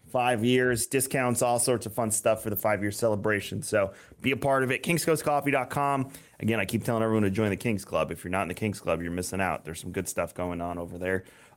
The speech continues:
Um, and, uh, we're, like I said, we're, we're already prepping for next year, but holidays is all set. I'm excited to, uh, launch holiday stuff and, um,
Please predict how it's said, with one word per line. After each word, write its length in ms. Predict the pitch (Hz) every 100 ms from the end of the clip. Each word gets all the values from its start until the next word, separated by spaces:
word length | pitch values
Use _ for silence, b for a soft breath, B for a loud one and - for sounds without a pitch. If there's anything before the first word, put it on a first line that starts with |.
| -
Um, 440 | 82 82 80 87 - _
and, 320 | 104 95 92
uh, 580 | 92 90 92 92 95 92
we're, 300 | 85 127 180 -
like 180 | 117 110
I 40 |
said, 200 | 113 120
we're, 160 | 95 113 - -
we're 140 | 120
already 140 | 135
prepping 360 | 110 - 117 104
for 140 | -
next 260 | 107 107 -
year, 200 | 98 95
but 220 | 90 90
holidays 500 | 87 110 123 127 120
is 100 | 110
all 160 | 123 113
set. 320 | - 127 123
I'm 140 | 110
excited 460 | 107 - 113 110 107
to, 280 | 120 110 107
uh, 160 | 104
launch 280 | 98 104 104
holiday 280 | 104 98 95
stuff 400 | 101 101 101 -
and, 260 | 98 92 92
um, 340 | 92 92 90